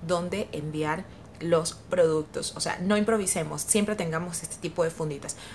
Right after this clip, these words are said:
Ahora he pedido cuatro paquetes de fundas pequeñas y también he pedido un paquete de funda grande porque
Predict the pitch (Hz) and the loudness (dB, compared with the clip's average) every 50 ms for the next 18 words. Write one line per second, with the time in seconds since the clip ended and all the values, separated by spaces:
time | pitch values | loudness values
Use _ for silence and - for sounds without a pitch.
0 | - - - 185 190 214 220 214 214 214 202 180 185 185 185 180 180 175 - 185 | -2 4 6 6 8 8 6 4 2 2 -2 -2 0 0 0 0 0 0 2 6
1 | 185 185 185 185 202 208 - 170 160 - 170 160 180 170 165 160 - - 175 151 | 8 8 8 6 4 0 0 -2 0 -2 -4 -4 -4 -6 -6 -6 -4 -4 -4 -4
2 | 156 151 - 156 151 - 208 233 277 339 339 - - - - - - - - 262 | -4 -6 -8 -8 -2 0 0 2 2 2 0 -2 -4 -8 -16 -16 -10 -2 0 2
3 | 311 370 - - - - 160 160 170 175 180 175 - 156 160 165 175 170 - 175 | 2 2 0 -2 -2 -2 -2 0 0 -2 -2 -2 -2 -2 0 0 -2 -2 -2 -2
4 | 165 180 175 - 165 - 180 170 - - 170 170 180 185 196 208 226 - - - | -2 -2 -2 -2 -2 -2 -2 -2 -2 -4 -4 -2 0 0 2 2 0 0 -2 -4
5 | - - 147 | -2 -4 -4